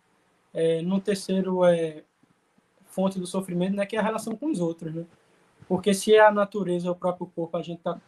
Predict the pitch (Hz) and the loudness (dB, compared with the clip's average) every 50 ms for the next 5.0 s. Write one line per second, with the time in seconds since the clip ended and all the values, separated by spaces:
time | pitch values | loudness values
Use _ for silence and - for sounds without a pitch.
0 | _ _ _ _ _ _ _ 170 156 170 175 175 - 185 180 180 - 180 151 165 | _ _ _ _ _ _ _ -10 -8 -8 -8 -6 -4 -4 -4 -4 -6 -6 -4 -2
1 | 170 165 165 156 147 - _ _ _ _ _ _ _ - 170 - 185 180 180 - | -2 -2 -2 -4 -6 -12 _ _ _ _ _ _ _ -8 -2 2 2 2 2 2
2 | - 170 180 185 170 160 165 165 180 185 180 - - 175 175 - - 170 156 151 | -2 -2 0 0 0 0 0 0 -2 -2 0 2 2 2 2 2 0 -2 0 0
3 | 160 185 196 190 175 165 170 165 - 175 165 156 156 160 160 156 156 160 165 165 | 0 -2 -2 0 -2 -2 -4 -2 0 0 0 2 0 -2 -2 -2 -2 -2 -2 -2
4 | 170 170 170 165 160 - 165 151 151 151 165 170 - - 165 156 156 175 190 202 | -2 -2 -2 -2 0 0 -2 -2 -4 -6 -8 -8 -8 -6 -4 -4 -2 -2 -4 -6